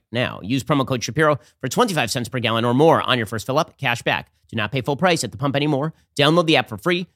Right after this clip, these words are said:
Use promo code Shapiro for twenty-five cents per gallon or more on your very first tank of gas. And it's not just for gas.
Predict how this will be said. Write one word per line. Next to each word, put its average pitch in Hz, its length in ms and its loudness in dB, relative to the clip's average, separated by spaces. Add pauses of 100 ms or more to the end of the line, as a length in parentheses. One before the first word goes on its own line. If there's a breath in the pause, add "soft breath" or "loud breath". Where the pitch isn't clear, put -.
(100)
Use 190 200 0
promo 175 300 0
code 165 180 -2
Shapiro 170 360 0
for - 100 -8
twenty-five 147 460 0
cents 123 180 -4
per 120 120 -6
gallon 117 280 2
or 151 200 2
more 170 280 6
on 117 160 0
your 131 100 2
very 135 260 2
first - 380 -6
tank 95 240 -6
of 101 120 -10
gas. 95 280 0
And 117 80 -4
it's 131 80 -2
not 202 140 2
just 175 160 -2
for 160 80 -2
gas. 165 340 0